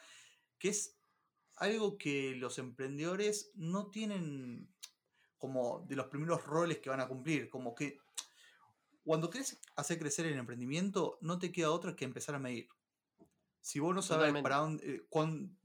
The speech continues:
Speaker 1: cuáles son tus resultados, cómo te está yendo mes a mes, si estás avanzando o estás yendo para atrás, no podés avanzar, no vas a poder hacerlo, y ese rol es muy importante ocupar, ¿no?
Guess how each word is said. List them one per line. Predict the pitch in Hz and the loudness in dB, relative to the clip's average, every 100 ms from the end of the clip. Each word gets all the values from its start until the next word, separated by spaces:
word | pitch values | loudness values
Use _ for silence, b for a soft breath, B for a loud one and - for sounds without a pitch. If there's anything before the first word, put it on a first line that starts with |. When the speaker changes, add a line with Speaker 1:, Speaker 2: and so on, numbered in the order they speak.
| _ | _
Speaker 1:
cuáles | - 160 | 0 2
son | 156 151 | 2 -2
tus | 135 | -4
resultados, | 131 135 123 190 175 143 120 117 - | -6 -8 0 4 6 4 2 -2 -6
cómo | - 156 | -4 -2
te | 135 | -4
está | 120 127 | -6 -4
yendo | - 170 156 131 123 | 0 0 0 0 -2
mes | - 147 143 | -2 -2 -2
a | 131 | -2
mes, | 147 160 - B | -2 -4 -6 B
si | B - | B -8
estás | - 143 147 | -4 -4 0
avanzando | 131 127 131 - 185 165 | 4 4 2 0 0 0
o | |
estás | 139 139 131 - | -2 -4 -2 -2
yendo | 139 123 | -2 0
para | 135 | 2
atrás, | 190 208 208 b b b b _ _ _ - | 4 4 2 b b b b _ _ _ -2
no | 151 | 0
podés | 151 156 | 2 2
avanzar, | 151 160 160 180 180 - | 2 0 2 4 2 -2
no | 139 139 165 | -4 0 4
vas | 190 185 | 4 2
a | - | 2
poder | 160 | 4
hacerlo, | 160 - 175 160 175 B B B - | 4 4 2 2 0 B B B -6
y | 160 | 0
ese | 208 202 180 | 2 4 4
rol | 156 170 202 226 - _ - | 4 4 4 2 -6 _ -4
es | 143 139 - - - - | -2 -2 -2 -6 -8 -6
muy | 143 156 | -2 0
importante | 139 127 143 131 | 0 2 2 2
ocupar, | 127 151 131 | 0 4 4
¿no? | 120 190 254 | 4 2 0